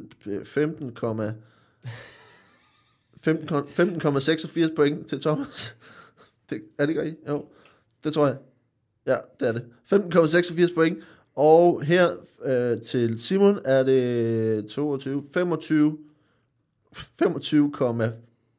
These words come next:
et fire point. Øh, så, så Simon fører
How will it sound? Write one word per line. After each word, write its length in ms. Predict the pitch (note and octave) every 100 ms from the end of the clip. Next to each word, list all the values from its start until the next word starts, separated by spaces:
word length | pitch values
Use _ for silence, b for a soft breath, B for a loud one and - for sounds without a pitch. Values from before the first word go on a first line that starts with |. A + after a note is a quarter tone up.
| _ _ -
et 260 | C#3 C#3 -
fire 260 | C#3+ B2 B2
point. 380 | - C3 G2 - B B B B -
Øh, 360 | B2+ B2 A#2 A2+ A2+ B
så, 360 | - - C#3 C3+
så 160 | B2+ D3+
Simon 280 | F#3 F#3+ G3
fører 220 | E3+